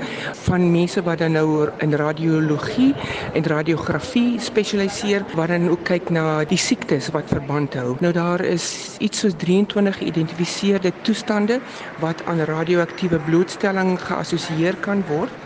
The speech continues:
Wat kommerwekkend was, is dat die Rooikruis dit onomwonde gestel het dat niks kan mens basies voorberei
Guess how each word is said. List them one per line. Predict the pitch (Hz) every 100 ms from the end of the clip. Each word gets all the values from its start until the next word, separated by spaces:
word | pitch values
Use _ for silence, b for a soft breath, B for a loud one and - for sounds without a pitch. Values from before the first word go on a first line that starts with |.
| 147
Wat | 196 196
kommerwekkend | 226 214 202 196 214 233
was, | 180 170 -
is | 165
dat | - 165
die | 170 165 160 -
Rooikruis | 170 185 185 196 185 170 -
dit | - 165
onomwonde | - 220 208 160 160
gestel | 160 151 - 160 151
het | 151
dat | 151 151 B -
niks | 175 214 - -
kan | 190 180 170
mens | 160 -
basies | 143 147 147 151
voorberei | - 170 165 151 139 139